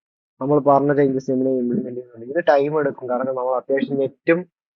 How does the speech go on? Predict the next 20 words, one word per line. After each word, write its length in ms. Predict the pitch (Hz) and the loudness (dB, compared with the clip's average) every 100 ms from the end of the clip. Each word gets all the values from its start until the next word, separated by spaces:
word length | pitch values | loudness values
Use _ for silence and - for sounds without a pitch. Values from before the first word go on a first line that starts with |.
| _ _ _ _ | _ _ _ _
ആ, 240 | 135 131 131 - | -10 -8 -8 -6
നെറ്റ് 380 | 143 139 _ 175 | -6 -6 _ 4
വേണ്ട 280 | 156 143 | 6 4
ഒരു, 380 | 147 151 165 139 | 2 2 0 -4
ആ, 240 | 135 135 131 - - | -2 -2 -4 -10 -4
പ്രവൃത്തിയാണിത്. 880 | 131 127 123 139 123 135 131 120 127 _ _ _ _ _ _ _ _ _ _ _ _ _ _ 143 | -2 -2 0 0 2 0 0 -4 -6 _ _ _ _ _ _ _ _ _ _ _ _ _ _ 2
ടൈമും 380 | 135 151 170 | 2 4 2
എടുക്കും. 280 | 156 123 110 - | 4 2 -2 -6
അതായത് 200 | 127 143 | -2 0
നമ്മൾ, 380 | 143 139 143 135 | 0 0 0 0
നമ്മളെ 680 | 127 131 139 143 - 143 135 | 0 0 0 -2 -6 -6 -6
പ്രോംപ്റ്റ് 460 | - 131 139 135 | 0 2 2 4
അത് 120 | 147 135 | 2 4
കോംപ്ലക്സ് 520 | 127 135 139 147 147 | 2 2 2 2 2
ആകും 260 | 135 135 | 2 2
തോറും 260 | 131 135 135 | 2 0 -2
അധികം 280 | 123 127 135 | -2 -2 -2
ടൈം 300 | 127 127 - | 0 0 0
ജെമിനിക്ക് 440 | 131 131 127 127 | 0 -2 -2 -2
റൺ, 180 | 127 131 | -2 -4